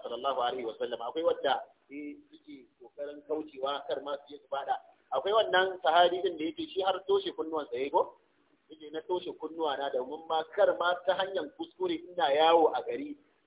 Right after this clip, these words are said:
Wa'insu kalmomin sa na sihiri din nan. Don in ke mai safir, kalmomin sa na sihiri din nan ta je ta fado mun,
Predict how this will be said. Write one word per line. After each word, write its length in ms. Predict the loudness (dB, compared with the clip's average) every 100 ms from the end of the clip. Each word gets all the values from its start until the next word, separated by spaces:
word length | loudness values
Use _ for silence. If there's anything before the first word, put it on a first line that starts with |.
| 4
Wa'insu 400 | 4 4 0 2
kalmomin 560 | 4 6 6 6 4 2
sa 80 | 2
na 120 | 2
sihiri 480 | 2 -2 0 0 0
din 180 | -2 -2
nan. 160 | -8 -8 _ _ _ -6
Don 120 | -2
in 160 | -2 4
ke 160 | 4
mai 160 | 4 4
safir, 360 | 8 8 6 -4 -10 _ _ _ _ 4
kalmomin 380 | 10 10 10 6
sa 80 |
na 100 | 4 4
sihiri 320 | 4 6 6
din 120 | 2
nan 100 | -2
ta 80 | 0
je 100 | 2 2
ta 80 | 8
fado 400 | 8 10 8 8
mun, 300 | 4 2